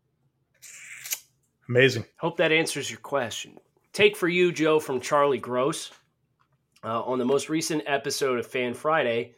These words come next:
Speaker 1: Oh, God.
Speaker 2: Trevor claimed that J C Sa-, uh,
Speaker 1: <laughs> Who?
Speaker 2: Chazes?
Speaker 1: I don't know
Speaker 2: Saj-,
Speaker 1: what the hell that
Speaker 2: Sajid?
Speaker 1: is. Yeah.
Speaker 2: Chazes? I know. I just know him as J C.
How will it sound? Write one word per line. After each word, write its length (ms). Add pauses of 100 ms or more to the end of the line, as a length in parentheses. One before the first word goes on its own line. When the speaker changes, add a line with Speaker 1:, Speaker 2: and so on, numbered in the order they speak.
Speaker 1:
Oh, 340
God. 340 (340)
Speaker 2:
Trevor 460
claimed 400
that 240
J 200
C 240
Sa-, 300 (300)
uh, 340 (480)
Speaker 1:
<laughs> 120 (1300)
Who? 280
Speaker 2:
Chazes? 560
Speaker 1:
I 80
don't 160
know 40
Speaker 2:
Saj-, 200
Speaker 1:
what 80
the 60
hell 180
that 180
Speaker 2:
Sajid? 140 (100)
Speaker 1:
is. 60 (140)
Yeah. 320 (380)
Speaker 2:
Chazes? 180 (480)
I 80
know. 200
I 100
just 200
know 120
him 80
as 100
J 220
C. 440